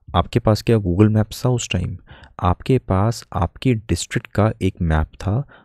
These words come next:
वो भी जो किसी ने शायद हाथ से बनाया था। तो आप वहाँ पे गाड़ी से, सड़क से जाके सारी चीज़ें दोबारा सर्वे नहीं करवा सकते हो, रिसोर्सेज ही नहीं थे उस समय, ये सब चीज़ें एग्जिस्ट ही नहीं करती थी। आप तो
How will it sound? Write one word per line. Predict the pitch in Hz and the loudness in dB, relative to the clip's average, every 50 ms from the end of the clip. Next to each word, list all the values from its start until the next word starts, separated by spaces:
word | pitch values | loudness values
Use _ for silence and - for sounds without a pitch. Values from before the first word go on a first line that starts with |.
| _ - | _ -2
वो | 95 92 98 | 2 2 4
भी | 110 123 117 | 4 4 4
जो | 110 123 113 | 4 4 2
किसी | - - 101 - 113 | 4 0 0 2 2
ने | 113 | 0
शायद | - - 127 - - | 2 2 0 0 0
हाथ | - - 95 92 | -2 0 0 0
से | - - - 104 | 0 0 -2 0
बनाया | 87 90 87 85 - - - 92 - | 0 0 -4 -4 -6 -8 -8 -10 -12
था। | - - 87 90 - _ _ _ _ _ _ _ _ _ _ _ _ _ _ _ _ _ _ - | -10 -12 -12 -12 -14 _ _ _ _ _ _ _ _ _ _ _ _ _ _ _ _ _ _ -4
तो | - - - - | -4 -4 -2 0
आप | 87 90 98 110 - - | 2 2 2 2 0 2
वहाँ | 107 104 95 98 - - | 2 2 2 2 2 2
पे | 110 117 120 113 - - - - 95 | 2 2 2 2 -2 -8 -8 -4 -4
गाड़ी | 85 - 95 92 92 95 101 107 | 2 4 6 6 6 6 4 2
से, | - - 104 104 | 4 2 2 2
सड़क | - 101 98 - - | 2 2 0 0 0
से | - 110 104 | -2 -2 0
जाके | 95 92 85 85 - - 113 107 | 2 0 0 0 2 2 0 2
सारी | - - 90 92 - | 2 2 0 0 0
चीज़ें | - - 104 95 107 98 | 0 0 0 2 2 2
दोबारा | 92 92 90 98 104 | 4 4 4 4 4
सर्वे | - - 98 101 104 101 | 2 2 0 2 2 2
नहीं | 113 143 | 2 0
करवा | 147 - 113 101 98 90 | 0 0 0 0 0 0
सकते | - - 87 _ - - | 0 -2 -8 _ -6 -6
हो, | 71 - 98 - - _ _ _ _ _ _ _ _ _ _ _ - - | -6 -6 -8 -12 -14 _ _ _ _ _ _ _ _ _ _ _ 0 4
रिसोर्सेज | 98 98 - - 107 113 113 - 147 147 | 4 4 6 4 2 2 2 2 4 4
ही | 143 | 4
नहीं | 135 131 123 | 4 2 2
थे | - 120 | 2 0
उस | 120 - - | 0 0 0
समय, | 104 110 123 | 0 0 2
ये | 127 117 | 0 0
सब | - 131 117 | 0 -2 -2
चीज़ें | - 117 113 120 | 0 2 2 4
एग्जिस्ट | 104 101 98 - - - 139 | 4 4 2 0 -2 -2 -2
ही | |
नहीं | 123 120 | -2 -2
करती | - 127 - - 120 113 | -2 -4 -4 -4 -6 -8
थी। | - - 127 117 - _ _ _ _ _ _ _ _ _ _ _ _ _ _ _ _ _ - - - - | -6 -6 -8 -8 -8 _ _ _ _ _ _ _ _ _ _ _ _ _ _ _ _ _ -20 -8 -2 0
आप | 98 - - | 0 0 2
तो | - 120 | -2 -2